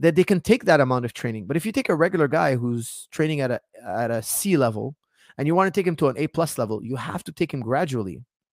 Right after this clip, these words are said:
'Cause if you don't, you're gonna break him. Like, he's literally gonna get injured. He's gonna break his knee. He's gonna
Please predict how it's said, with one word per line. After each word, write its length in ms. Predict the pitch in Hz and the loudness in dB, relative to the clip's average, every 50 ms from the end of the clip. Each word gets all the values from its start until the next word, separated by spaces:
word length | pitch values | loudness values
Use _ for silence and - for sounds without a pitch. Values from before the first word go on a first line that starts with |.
| _ _ _ _ _ _ _ _ _ _ _ _ _ _ _ _ _ - - - - - - - _ | _ _ _ _ _ _ _ _ _ _ _ _ _ _ _ _ _ -20 -20 -20 -20 -20 -20 -18 _
'Cause 160 | - 170 147 156 | -2 0 2 2
if 100 | 151 - | 2 2
you 60 | 156 | 4
don't, 220 | 135 190 220 185 - | 6 6 6 6 4
you're 80 | 131 117 | 2 2
gonna 120 | 135 127 | 2 2
break 240 | 107 98 143 165 - | 2 4 2 2 2
him. 120 | - - - _ _ _ _ _ _ | -2 -10 -14 _ _ _ _ _ _
Like, 140 | - 120 117 | -8 -6 -4
he's 160 | - 127 107 123 | -4 -2 0 2
literally 300 | 151 165 160 143 131 120 | 2 4 4 4 2 2
gonna 180 | 120 117 113 | 0 -2 -2
get 140 | 95 120 110 | -2 -2 -2
injured. 340 | 127 139 110 104 73 - - _ _ - | -2 -2 -4 -6 -10 -12 -14 _ _ -16
He's 100 | 107 104 | -12 -8
gonna 200 | 101 113 110 95 | -6 -6 -6 -4
break 200 | 90 120 123 - | -4 -4 -4 -2
his 140 | 135 110 117 | -4 -6 -4
knee. 320 | 127 127 131 131 135 131 | -4 -4 -4 -4 -4 -4
He's 140 | 123 104 101 | -6 -6 -6
gonna 180 | 107 104 98 | -6 -8 -8